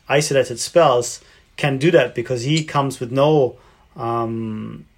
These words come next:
demands or, you know, with no real, uh, ambition to, to supersede Lewandowski. So that, that is a, a very positive development for the squad.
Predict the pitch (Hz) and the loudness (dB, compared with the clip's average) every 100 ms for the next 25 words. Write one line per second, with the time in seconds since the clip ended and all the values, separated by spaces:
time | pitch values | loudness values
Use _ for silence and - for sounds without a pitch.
0 | - 127 127 131 147 127 113 110 - 117 | -8 -4 -2 0 0 0 -6 -8 -6 -4
1 | 117 123 123 117 135 135 131 120 131 131 | -4 -4 -4 -4 0 2 2 2 0 2
2 | 123 120 - _ _ _ _ 123 117 123 | 4 2 -4 _ _ _ _ -6 -4 -4
3 | 127 131 - - 127 117 - 123 120 117 | 0 2 4 2 -2 -4 -4 -2 -2 -4
4 | - - 120 113 110 - - - - 170 | -8 -6 -4 -4 -4 -6 -6 -6 0 0
5 | 156 - - _ _ _ 131 117 113 120 | 0 -4 -14 _ _ _ -2 0 -2 -4
6 | - 120 110 135 165 165 160 147 143 135 | -6 -10 -4 0 0 0 0 0 0 0
7 | 123 117 - _ - 127 131 135 135 165 | -2 -2 -10 _ -12 -4 0 0 2 0
8 | 175 127 113 120 123 170 135 107 - 127 | 0 -4 -4 -2 2 2 2 -4 -6 -6
9 | 113 - 110 110 113 | -6 -10 -6 -6 -6